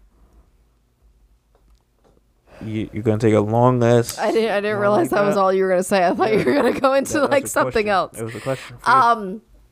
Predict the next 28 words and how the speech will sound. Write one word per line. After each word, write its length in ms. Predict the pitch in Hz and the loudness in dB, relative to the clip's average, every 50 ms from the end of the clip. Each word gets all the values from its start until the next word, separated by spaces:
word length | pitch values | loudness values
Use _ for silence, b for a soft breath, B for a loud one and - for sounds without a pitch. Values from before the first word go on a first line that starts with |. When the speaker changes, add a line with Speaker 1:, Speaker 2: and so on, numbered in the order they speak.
| _ _ _ _ _ _ _ _ _ _ _ - _ b b b | _ _ _ _ _ _ _ _ _ _ _ -20 _ b b b
Speaker 2:
it's 200 | - 196 208 - | -6 -6 -6 -2
funny 240 | - 226 220 220 226 | -2 0 0 0 0
'cause 140 | 220 - 254 | -4 -6 -4
they 160 | 214 202 196 190 | 0 2 4 4
asked 280 | 180 170 185 202 - | 4 4 2 2 0
that, 240 | - 190 190 190 - | 0 0 2 2 0
of 100 | 190 - | -2 -4
course, 240 | - 190 180 185 - | -2 -2 -2 -2 -4
on 100 | 180 175 | -2 -2
all 120 | 180 180 | 0 0
the 120 | 175 151 110 | -2 -2 -4
interviews, 520 | 165 156 160 156 139 156 147 147 156 180 | -4 -4 -6 -6 -6 -4 -4 -4 -4 -4
and 100 | 170 143 | -4 -4
I 80 | 123 185 | -4 -4
feel 160 | - 190 175 | -2 -2 0
like 160 | 160 175 180 | 0 0 -2
these 160 | - 175 - | -4 -6 -4
people 260 | - 214 - - 170 | -4 -4 -4 -2 -2
are, 140 | 175 175 175 | 0 0 0
like, 320 | 170 165 151 143 143 - _ _ _ _ _ _ _ _ _ _ _ _ _ _ _ | 0 0 0 -2 -2 -6 _ _ _ _ _ _ _ _ _ _ _ _ _ _ _
contracted 800 | - 208 175 175 165 - 190 160 160 165 - - 190 180 180 196 | -2 0 0 0 -2 0 2 2 2 2 0 -2 -4 -4 -4 -2
to, 80 | 190 170 | -2 0
like, 240 | 160 160 160 156 - | 0 0 -2 -2 -6
say 420 | - - - 185 165 165 170 175 | -8 -2 0 2 2 2 2 0
<laughs> 20 | 175 | 2
yes. 640 | 180 185 175 - - - - - - - - - - B B B B B B B B B B - | 2 2 2 2 0 -2 -2 -6 -12 -18 -18 -20 -20 B B B B B B B B B B -6
But, 220 | 202 220 220 214 | 0 0 2 4
um, 480 | 214 208 196 190 185 185 185 190 190 | 4 4 4 4 2 0 -4 -10 -12